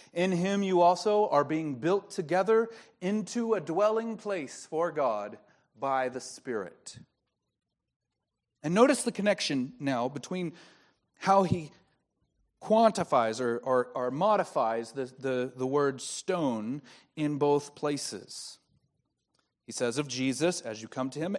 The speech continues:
"A living stone." And then he says, "You yourselves like living stones." We should look to Christ then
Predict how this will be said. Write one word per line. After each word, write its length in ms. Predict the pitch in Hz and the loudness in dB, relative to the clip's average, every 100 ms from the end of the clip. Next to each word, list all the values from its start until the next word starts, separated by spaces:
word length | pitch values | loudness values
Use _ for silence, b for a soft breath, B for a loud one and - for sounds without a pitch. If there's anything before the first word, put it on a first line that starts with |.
| - | -2
"A 300 | 180 196 196 B 233 | 2 2 0 B -4
living 640 | 240 311 233 226 160 127 | 2 2 2 -2 -2 -6
stone." 720 | - - 180 139 107 92 92 _ _ _ _ _ - | -8 0 2 2 0 -8 -14 _ _ _ _ _ -6
And 120 | 147 | 0
then 80 | 165 | 0
he 100 | 180 | 2
says, 240 | 180 160 | 2 4
"You 60 | 170 | 4
yourselves 480 | 190 226 269 240 185 | 4 6 4 4 4
like 260 | 233 226 B B | 0 -2 B B
living 520 | 240 277 311 247 214 175 | 0 2 4 4 2 -2
stones." 920 | - 185 147 113 101 98 - - - _ _ _ _ _ _ _ _ _ _ _ _ _ _ _ _ _ _ _ 330 _ _ _ _ _ _ _ | -2 0 2 0 -4 -10 -12 -14 -16 _ _ _ _ _ _ _ _ _ _ _ _ _ _ _ _ _ _ _ _ _ _ _ _ _ _ _
We 140 | 139 180 | -2 0
should 240 | - 180 | 2 2
look 240 | 185 220 - | 2 0 -2
to 80 | |
Christ 580 | - - 247 262 254 - | -6 2 4 4 0 -6
then 420 | 131 113 117 170 | -6 -4 -4 -6